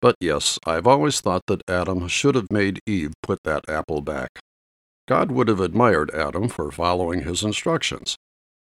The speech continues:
and maybe God would have gone easy on them.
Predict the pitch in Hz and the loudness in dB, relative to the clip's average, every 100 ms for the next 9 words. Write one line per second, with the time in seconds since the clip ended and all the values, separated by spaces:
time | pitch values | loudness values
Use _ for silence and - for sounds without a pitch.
0 | - 87 101 156 113 95 98 113 143 104 | -6 0 4 4 4 0 2 2 2 0
1 | 80 80 82 - 101 107 - 139 120 73 | -2 -2 -6 -2 2 2 2 2 2 -2
2 | 76 - 113 110 | -4 -6 -10 -12